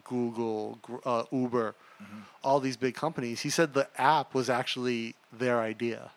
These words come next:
Speaker 1: Like, after they got the investment, at that level, V C is kinda like a partnership.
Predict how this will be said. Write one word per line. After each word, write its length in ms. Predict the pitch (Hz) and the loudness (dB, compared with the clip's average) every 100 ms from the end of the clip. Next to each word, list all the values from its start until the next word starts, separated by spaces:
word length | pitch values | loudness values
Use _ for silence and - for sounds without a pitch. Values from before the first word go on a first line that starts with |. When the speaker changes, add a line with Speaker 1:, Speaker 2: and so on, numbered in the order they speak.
| - | -12
Speaker 1:
Like, 180 | 127 117 - | -8 -8 -6
after 400 | 127 123 - 135 | 0 0 2 0
they 400 | 131 123 123 123 - | 0 -2 -4 -6 -8
got 120 | - 123 | -8 -4
the 100 | 120 | -4
investment, 580 | 113 143 - 123 117 - - - _ _ _ _ - | 2 2 0 -6 -8 -10 -20 -20 _ _ _ _ -6
at 180 | 131 - | -2 2
that 220 | 147 135 | 2 2
level, 320 | 135 143 123 | 0 0 0
V 180 | 110 127 | -4 -6
C 140 | 117 139 | -4 -6
is 80 | 120 | -6
kinda 160 | - 113 | -8 -8
like 120 | 110 | -10
a 40 | |
partnership. 600 | - - 135 120 104 - | -8 -2 -2 -2 -8 -8